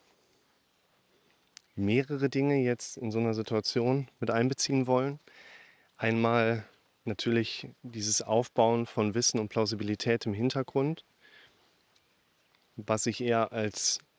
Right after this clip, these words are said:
strategische Komponente erachten würde, aber natürlich auch so dieses operativ akute, wo seid ihr denn?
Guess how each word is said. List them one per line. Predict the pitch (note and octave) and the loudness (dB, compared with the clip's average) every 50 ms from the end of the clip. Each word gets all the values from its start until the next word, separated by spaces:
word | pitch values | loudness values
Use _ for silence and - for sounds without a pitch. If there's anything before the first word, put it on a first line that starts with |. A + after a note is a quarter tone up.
| _ _ - - _ _ _ - | _ _ -20 -20 _ _ _ -14
strategische | - - - - G#2+ - - A#2 A#2+ C3 C3+ - C3 | -14 -12 -4 -4 -4 -2 0 0 2 2 0 -4 -4
Komponente | - - C3 B2 - C3 A#2+ A#2 A#2+ B2 C3 | -2 -2 -2 0 0 0 0 0 0 -2 -2
erachten | A#2+ A#2+ A2+ B2 - - - B2 A2 | -4 -4 -6 -8 -10 -4 -4 -2 0
würde, | A#2+ B2 B2 C3 C3 C#3 C3 _ _ _ _ - - - - _ _ _ _ _ _ _ _ | 0 0 0 0 0 -2 -4 _ _ _ _ -20 -20 -20 -20 _ _ _ _ _ _ _ _
aber | - F#2+ A2+ | -6 -2 0
natürlich | A2 A2 - - - A#2 A2+ A2+ - A2+ | 0 0 0 0 -2 -2 -2 -2 -4 -4
auch | A#2+ A#2 A2+ A2+ A2 - - - - | 0 2 2 2 2 -2 -14 -12 -10
so | - - G#2+ | -8 -8 -6
dieses | A2 G#2+ G#2+ G#2+ - - - - | -4 -4 -2 -2 -2 -2 -2 -4
operativ | A#2 - B2 A2 G#2+ G#2 - - A2+ A2 G#2+ - - - - _ _ - | -6 -4 0 0 0 -2 -2 -2 -4 -4 -4 -6 -14 -16 -20 _ _ -10
akute, | A#2+ - - - B2 B2 - - A2+ G2 - - - - | -10 -10 -6 -4 -4 -2 0 0 -2 -2 -2 -6 -12 -10
wo | A#2 - A#2 | -8 -6 -2
seid | G#2+ A2+ A2+ G#2+ A2 | 0 0 0 0 -2
ihr | F#2 | -4
denn? | F#2+ F#2+ F2+ | -4 -6 -6